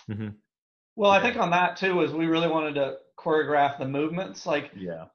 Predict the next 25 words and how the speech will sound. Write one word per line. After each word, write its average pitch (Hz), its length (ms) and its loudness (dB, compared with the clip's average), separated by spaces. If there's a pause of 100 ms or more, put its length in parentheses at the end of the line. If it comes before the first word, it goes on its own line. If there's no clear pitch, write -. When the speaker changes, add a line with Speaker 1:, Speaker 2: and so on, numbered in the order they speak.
(140)
Speaker 2:
it, 98 140 -2
because 185 420 2
we 196 80 0
were 175 120 2
in 160 140 0
three 170 180 -4
sixty, 156 420 -4
if 131 100 -6
we 165 160 -2
weren't 170 280 -4
turning 156 380 -4
the 135 80 -6
viewer 147 500 -6 (260)
and 143 140 -6
asking 147 500 -2
them 147 220 -2
to 135 80 -4
move 135 280 -4
with 135 240 -2
you 147 220 0
or 139 180 -2
to 117 60 -8
Speaker 1:
Mm-hmm. 127 160 -2
Speaker 2:
look 120 120 -4
at - 80 -10